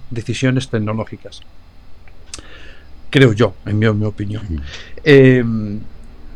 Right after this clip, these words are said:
Speaker 1: cuando decides que tienes ese, ese proyecto educativo, cuando tienes esa...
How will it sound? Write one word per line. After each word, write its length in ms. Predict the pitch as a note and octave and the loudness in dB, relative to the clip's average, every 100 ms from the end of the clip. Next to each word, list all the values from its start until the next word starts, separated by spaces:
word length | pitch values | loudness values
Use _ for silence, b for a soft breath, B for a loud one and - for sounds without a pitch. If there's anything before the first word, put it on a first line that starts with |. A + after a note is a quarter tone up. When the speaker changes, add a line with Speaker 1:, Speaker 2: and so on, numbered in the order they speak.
| - - - - | -16 -16 -16 -6
Speaker 1:
cuando 560 | D3+ D3 C#3 C3+ C3 C3 | 0 2 4 2 2 0
decides 460 | C3 F3 F#3+ F#3 | 0 -2 0 0
que 120 | - | -2
tienes 440 | D3 E3+ D#3+ D3+ D#3 | -6 -4 -4 -4 -4
ese, 680 | C#3+ - D3 C#3+ C#3 C3 C3 | -4 -2 0 2 4 2 -2
ese 240 | C#3 C3 C#3+ | -4 -2 -4
proyecto 400 | C3 C3 C3+ D3 | -2 -4 0 0
educativo, 560 | C3 A#2+ A2+ D3 C#3 - | 0 -4 -4 -4 -4 -4
cuando 320 | B2 B2 A#2+ | -6 -6 -6
tienes 320 | D3+ D#3+ - | -4 -4 -4
esa... 500 | C#3+ - C#3+ C3 B2+ | -2 0 0 0 -2